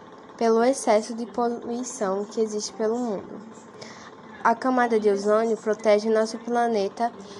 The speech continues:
dos raios ultravioletas que vêm do Sol, que, por, que por causa dessa redução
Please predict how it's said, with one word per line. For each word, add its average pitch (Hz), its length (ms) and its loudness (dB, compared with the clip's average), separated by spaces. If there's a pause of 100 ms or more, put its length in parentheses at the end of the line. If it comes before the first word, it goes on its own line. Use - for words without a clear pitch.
(140)
dos 226 300 -4
raios 214 400 4
ultravioletas 233 960 0
que 233 120 -2
vêm 220 200 4
do 262 120 -4
Sol, - 380 -2 (880)
que, 233 400 0 (1700)
por, 226 200 -4 (180)
que 240 160 0
por 233 240 -2
causa 214 320 4
dessa 247 600 4
redução 226 920 -2